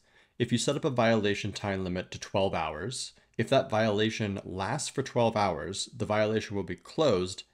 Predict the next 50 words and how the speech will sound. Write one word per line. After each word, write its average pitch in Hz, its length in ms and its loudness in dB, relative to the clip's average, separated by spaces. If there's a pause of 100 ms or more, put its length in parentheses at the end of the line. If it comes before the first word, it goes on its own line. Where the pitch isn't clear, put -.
(160)
at 104 200 2
that 98 160 0
twelve 92 240 0
hour 82 180 0
mark. 76 400 -10 (480)
I 110 80 2
usually 151 480 4
set 139 220 2
my 131 100 4
alerts 110 600 0
for 107 180 2
two - 320 0
to 113 100 2
three 107 220 -2
days 87 400 -4
as 90 160 -2
a 95 60 -2
violation 90 580 0
window, 120 340 0 (380)
but 120 180 2
just 113 320 4
for - 60 -2
the 151 100 2
purpose 123 360 2
of 110 60 -14
this 104 160 -2
tutorial 101 720 4
and 113 180 2
for 110 120 -4
future 107 360 -2
tutorials 95 560 -2
that 90 140 -4
I'm 82 60 -6
gonna 82 160 -4
make, 120 400 0 (300)
I'm 117 120 6
gonna 151 120 6
change 120 400 2
it 110 140 0
to 101 80 -4
thirty 87 320 0
minutes. - 460 -10 (400)
Again, 92 420 2 (120)
if 120 120 2
you're 131 100 8
not 165 200 4
sure - 160 2
about 156 180 6
this 127 160 0
option, 113 500 4